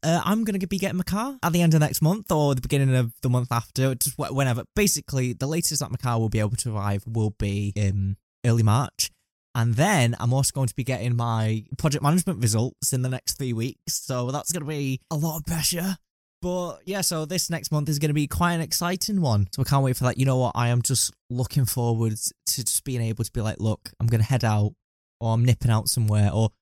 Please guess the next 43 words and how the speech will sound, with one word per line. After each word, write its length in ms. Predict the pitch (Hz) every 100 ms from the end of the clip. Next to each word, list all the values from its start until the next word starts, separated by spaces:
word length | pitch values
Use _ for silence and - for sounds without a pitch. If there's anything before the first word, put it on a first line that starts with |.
| _
you 40 | 139
know, 60 |
if 180 | 139 139
I 40 |
want 220 | 135 139 131
to 100 | 120
do 180 | 123
something, 480 | 117 123 - 101 101
for 160 | 110 120
example, 540 | 107 107 104 107 107 - _ _
then 100 | 117
I 60 | 117
won't 240 | 117 117
have 240 | 110 113 -
to 500 | - 113 107 110 - _
go 160 | 127 120
on 140 | 120
to, 120 | -
like, 300 | 110 104 -
the 80 | 117
traveling 500 | - 135 135 120 107
app 320 | 98 - _ - _ _ -
and 100 | 113
then 140 | 110
search, 480 | - 120 113 - - _ _
"Oh, 260 | - 208 175
um, 400 | 151 147 143 135
what 300 | - 160 170
bus 180 | 160 156
do 140 | 156 135
I 40 |
need? 140 | 127
What 160 | 131 143
train 240 | - 139
do 160 | 127 117
I 40 |
need?" 160 | 117 110
I 80 | 117
could 100 | 123
just 100 | -
be 60 |
like, 120 | 135 120
"Nope. 220 | 208